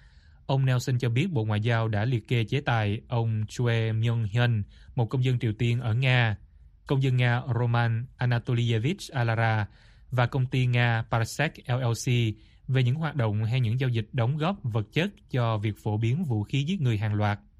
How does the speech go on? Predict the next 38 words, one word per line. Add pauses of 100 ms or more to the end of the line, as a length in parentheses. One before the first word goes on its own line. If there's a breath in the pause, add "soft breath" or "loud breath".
(760 loud breath)
Ông
Choi
Myung-hyun, (240 soft breath)
theo
tố
cáo, (260 loud breath)
là
một
đại
diện
tại
Vladivostok
của
Đệ
nhị
Hàn
Lâm
Viện
về
Khoa
học
Tự
nhiên
của
Triều
Tiên, (640 soft breath)
đã
mua
những
trang
bị
liên
hệ
đến
viễn
thông
của
Nga.